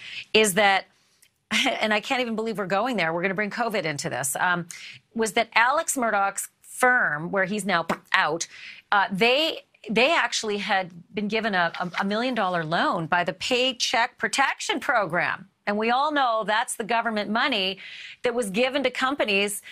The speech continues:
to pay your employees so that they wouldn't, you know, go, go moneyless during the, the, you know, these furloughs. Um, and the, and this company was forgiven, forgiven the million dollars. Um,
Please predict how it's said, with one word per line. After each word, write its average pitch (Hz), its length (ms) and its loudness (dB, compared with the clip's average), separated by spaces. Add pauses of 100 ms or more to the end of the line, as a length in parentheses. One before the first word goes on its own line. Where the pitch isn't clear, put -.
(140)
to 262 80 2
pay 269 260 4
your 254 140 0
employees 220 920 0 (300)
so 254 320 4
that 226 220 2
they 233 100 2
wouldn't, 220 300 -2
you 233 100 -2
know, 208 140 2
go, 196 380 0
go 196 160 0
moneyless 202 560 0
during 185 300 0
the, 175 260 0
the, 175 160 -8
you 196 60 -4
know, 180 80 -2
these 175 200 -4
furloughs. 214 640 0 (360)
Um, 196 460 4
and 226 240 2
the, 247 180 0
and 233 180 2
this 233 120 -2
company 254 300 -2
was 220 120 -6
forgiven, 202 600 0 (220)
forgiven 220 460 2
the 208 60 2
million 196 360 0
dollars. 175 640 0
Um, 165 480 0